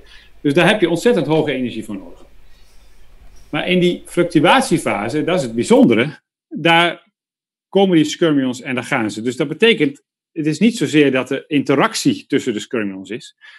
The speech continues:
Het is zo dat in die, in, in die tussenfase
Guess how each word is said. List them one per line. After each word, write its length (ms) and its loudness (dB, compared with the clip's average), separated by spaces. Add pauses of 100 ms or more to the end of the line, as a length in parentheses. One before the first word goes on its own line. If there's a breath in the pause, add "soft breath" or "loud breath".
(480 soft breath)
Het 160 -2
is 160 -2
zo 280 2
dat 280 -2
in 160 2
die, 320 2 (220)
in, 420 0
in 260 0
die 380 0 (160)
tussenfase 880 -2